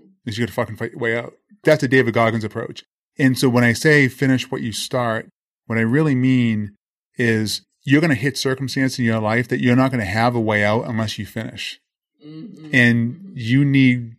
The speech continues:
Speaker 1: when David Goggins went on his first ultra marathon, his small intestines were breaking down, his organs were starting to fail.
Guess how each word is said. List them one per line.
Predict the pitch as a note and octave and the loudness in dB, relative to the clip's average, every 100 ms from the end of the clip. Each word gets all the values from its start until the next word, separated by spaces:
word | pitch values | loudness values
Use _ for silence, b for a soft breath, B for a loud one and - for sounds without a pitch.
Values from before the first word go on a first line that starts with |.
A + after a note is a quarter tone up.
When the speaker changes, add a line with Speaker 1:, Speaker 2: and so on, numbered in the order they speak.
| _ - | _ -8
Speaker 1:
when | A#2+ A2+ | -2 2
David | B2 C#3 C#3 | 4 4 2
Goggins | B2 B2 A#2+ A#2 A2 | 2 2 4 2 2
went | G#2+ A2 | 0 0
on | A2 G#2+ G#2+ G#2 G#2 A2 - | 0 0 0 0 -2 -4 -6
his | A#2 - | -6 -2
first | B2 A#2 | 0 0
ultra | B2+ A2+ G#2+ | 0 -4 -4
marathon, | A2 A#2 A2+ A2 A2 A#2 - _ _ | -2 -2 -4 -8 -8 -12 -16 _ _
his | B2+ A#2 A2+ A2 G#2 - _ | 2 4 4 0 -4 -10 _
small | - - - B2 B2 | -8 -6 0 2 2
intestines | A2+ A#2+ A2 B2 A#2 | 0 -2 -2 -2 -2
were | A2+ | -2
breaking | G#2+ A#2 A2+ A#2 | 0 0 0 0
down, | A2+ A2 A2 A2 G#2+ - _ - | 0 0 0 -2 -4 -12 _ -6
his | A2 G2+ | -4 -2
organs | - A#2+ A#2 A#2 | 0 2 4 2
were | A2 | 0
starting | G#2 A#2+ A2+ | -2 -2 -2
to | G2+ | -6
fail. | - G#2 G#2 G#2 G2+ | -4 -2 0 -2 -6